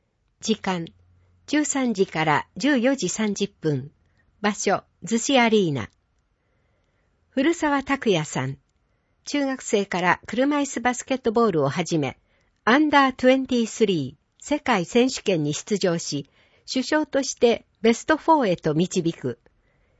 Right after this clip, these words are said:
現在は一般社団法人日本車椅子バスケットボール連盟の強化指定選手で、日本代表入りが期待される。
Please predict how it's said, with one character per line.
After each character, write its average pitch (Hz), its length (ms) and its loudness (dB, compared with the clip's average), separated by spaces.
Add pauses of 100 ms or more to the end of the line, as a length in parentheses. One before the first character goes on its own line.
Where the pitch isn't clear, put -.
(140)
現 311 220 0
在 202 220 2
は 160 180 0 (360)
一 220 120 -4 (100)
般 294 180 0
社 277 140 -4
団 254 200 0
法 226 240 2
人 160 380 -2 (100)
日 220 140 2
本 277 220 0
車 269 340 2
椅 277 100 -2
子 269 140 -2
バ 254 120 2
ス - 100 -10
ケ 247 100 0
ッ 247 80 -4
ト 240 120 0
ボ 233 200 4
ー - 20 0
ル 220 140 6
連 220 220 4
盟 170 180 0
の 156 220 0 (320)
強 277 200 4
化 285 120 0
指 247 200 -2
定 233 180 4
選 226 260 0
手 - 180 -2
で、 147 180 -4 (400)
日 233 140 2
本 269 240 2
代 233 200 2
表 269 320 2
入 233 140 0
り 214 140 0
が 208 260 0
期 - 140 -12
待 175 180 -2
さ 156 160 -4
れ 147 140 -2
る。 139 160 -10